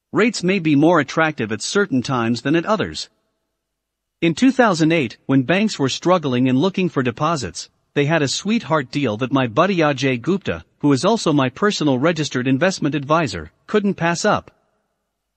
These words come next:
The note had one hundred percent principal protection with F D I C insurance. The value was linked to a balanced portfolio of stocks and bonds,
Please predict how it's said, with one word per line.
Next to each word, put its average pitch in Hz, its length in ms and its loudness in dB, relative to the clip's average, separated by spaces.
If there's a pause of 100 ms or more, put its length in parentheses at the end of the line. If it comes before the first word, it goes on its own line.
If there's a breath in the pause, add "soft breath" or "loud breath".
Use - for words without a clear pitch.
(240)
The 151 100 2
note 214 260 2
had 147 160 0
one 202 260 2
hundred 170 360 0
percent 147 400 0
principal 151 440 -2
protection 127 580 -4
with 123 160 -4
F 180 200 -4
D 165 160 -2
I 135 100 0
C 165 260 -2
insurance. 160 640 -4 (1080)
The 147 100 2
value 196 360 2
was 131 220 0
linked 190 280 -2
to 139 160 2
a 120 40 4
balanced 151 520 -2
portfolio 139 680 0
of 110 80 0
stocks 135 420 -2
and 123 140 0
bonds, 107 440 -2